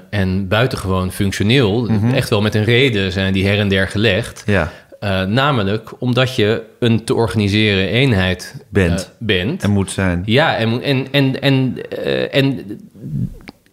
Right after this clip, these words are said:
Speaker 1: ik snap wel dat het ingewikkeld is. Ik weet wel dat de Europese buitengrenzen moeilijk in elkaar zitten en dat het allemaal, hè, een hele tour zou zijn om het, om het goed te organiseren. Ehm, maar je kunt heel goed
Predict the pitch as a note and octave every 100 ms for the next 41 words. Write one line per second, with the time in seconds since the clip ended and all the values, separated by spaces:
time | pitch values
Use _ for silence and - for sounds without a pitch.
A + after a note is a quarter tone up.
0 | _ - - - E3+ E3 D#3 D3 C#3 C3+
1 | C3+ C3+ E3 C3 G2 B2+ A#2 A#2 A#2 G#2+
2 | G#2+ G2+ G#2+ G2+ G2+ G#2 - G#2 G#2 -
3 | - G#2 G2+ G2+ A#2 A2 G2 G2 A2 G#2+
4 | G#2+ G2 G2 G#2 G2 G2 G2 F2+ G2 G2
5 | G2+ A2+ D3 G#2+ G#2+ A2 G2+ - B2+ A2+
6 | G#2 G2 G2 G2 F#2+ G2 G2 F#2+ - -
7 | C3 B2+ - A2 G2+ F#2+ - F#2+ A2 C#3+
8 | A2 - - - - - - - _ -
9 | F#2+ F2+ F#2 A#2 _ - _ - A2+ A2
10 | G#2 G#2+ - _ - A#2+ A#2+ G2 F2+ A2+
11 | B2+ F2+ G2 - -